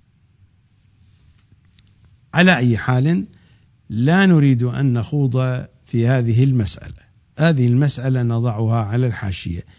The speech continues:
ليست مهمة. بالنسبة للإسرائيليين، فكان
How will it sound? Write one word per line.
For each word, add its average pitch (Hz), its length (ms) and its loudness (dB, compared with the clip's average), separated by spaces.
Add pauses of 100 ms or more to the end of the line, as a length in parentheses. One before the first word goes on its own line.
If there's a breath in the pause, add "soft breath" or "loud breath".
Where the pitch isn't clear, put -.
ليست 143 380 0
مهمة. 113 540 0 (1600 soft breath)
بالنسبة 208 1000 4 (2250)
للإسرائيليين، 143 1200 0 (1600)
فكان 170 760 4